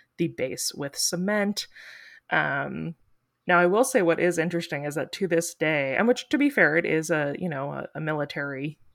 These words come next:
building still, um, but to this day, these buildings are still heavily guarded,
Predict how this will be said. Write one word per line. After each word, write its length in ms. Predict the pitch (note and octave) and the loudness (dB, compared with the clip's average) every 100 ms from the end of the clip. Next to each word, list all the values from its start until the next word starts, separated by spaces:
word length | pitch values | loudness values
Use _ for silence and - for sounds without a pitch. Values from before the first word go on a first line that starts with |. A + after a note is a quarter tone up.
| _ D#3 | _ -2
building 560 | D#3 D#3 - A#2+ F#3 G#3 | 0 2 -2 -4 -6 -6
still, 600 | - - D3 - F3 - - - - _ _ - | -10 -2 0 2 0 -2 -20 -20 -20 _ _ -6
um, 300 | F3+ E3+ E3+ | -4 -4 -2
but 220 | E3+ F3 - | 2 2 2
to 160 | A#3+ | 2
this 260 | B3+ B3+ F#3 | 6 4 4
day, 220 | F#3+ F#3+ | 0 2
these 220 | D#3 E3+ | 2 -2
buildings 420 | C#3 D3 D3+ D3 C3+ | -2 -4 -2 -4 -8
are 120 | D3+ | -8
still 260 | - - | -8 -10
heavily 420 | - - C#3+ C#3 - | -10 -6 -4 -4 -4
guarded, 500 | - - - - | -2 -2 -2 -6